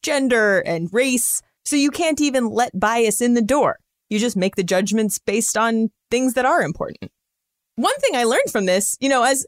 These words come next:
as a female musician, I've, I've known for a long time about the way that blinded auditions led to more women being in orchestras, um, after the nineteen seventies. But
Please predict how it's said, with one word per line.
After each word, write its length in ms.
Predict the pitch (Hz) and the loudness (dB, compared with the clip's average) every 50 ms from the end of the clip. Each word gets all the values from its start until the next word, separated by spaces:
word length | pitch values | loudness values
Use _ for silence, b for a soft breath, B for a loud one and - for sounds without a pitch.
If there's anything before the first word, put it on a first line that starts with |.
| - _ | -4 _
as 160 | 247 240 220 | 0 0 2
a 120 | 233 226 214 | 2 0 0
female 340 | - - 269 262 254 240 233 | 0 0 0 2 2 2 2
musician, 440 | 214 196 190 185 277 311 - 233 185 | 2 2 2 0 0 0 0 0 0
I've, 180 | 170 180 - - _ - | 0 -2 -4 -6 _ -2
I've 260 | - 190 208 214 185 | -2 0 0 0 0
known 320 | 185 196 202 202 196 196 190 | 0 0 2 2 2 0 0
for 140 | - 202 180 | 0 2 2
a 60 | 170 | 2
long 340 | 170 170 170 175 175 175 170 | 2 2 0 0 -2 -4 -4
time 340 | - 269 294 285 233 196 - | -2 -2 0 0 0 -2 -2
about 380 | - 170 160 175 170 170 - - _ _ - | -4 -2 0 2 2 0 0 -4 _ _ 0
the 100 | 220 214 | 0 2
way 220 | 202 220 220 214 | 4 4 4 4
that 220 | 190 196 196 - | 4 2 0 0
blinded 340 | 180 185 190 202 208 202 196 | 0 0 2 2 2 2 2
auditions 600 | 185 180 175 180 190 - - - 196 180 170 160 - | 2 0 2 0 0 0 0 0 0 -2 -2 -2 -2
led 260 | 175 180 185 175 170 - | 0 0 0 0 -2 -2
to 120 | - 202 | -2 0
more 300 | 190 185 190 190 185 180 | 0 2 2 2 2 0
women 360 | 170 185 196 202 202 190 180 | 0 0 0 2 2 0 0
being 220 | 165 180 185 180 180 | 0 0 0 0 -2
in 80 | 170 | -2
orchestras, 840 | 165 - 214 208 - 190 - - - 165 160 156 151 147 - - - _ _ _ _ _ _ _ _ _ - | -2 -2 -2 -2 -2 -4 -4 -2 -2 -2 -2 -2 -2 -2 -4 -6 -6 _ _ _ _ _ _ _ _ _ -2
um, 320 | 185 185 180 175 165 165 | 0 0 2 0 0 0
after 260 | - 175 170 - - 180 | -2 -2 -2 -2 -2 -2
the 100 | 175 175 | 0 0
nineteen 380 | 175 180 175 170 - 180 170 | 0 0 -2 -2 -2 -4 -2
seventies. 500 | 175 - 226 240 240 220 170 160 165 - | 0 0 0 2 0 0 0 0 -2 -2
But 220 | - - 202 175 | 0 0 0 0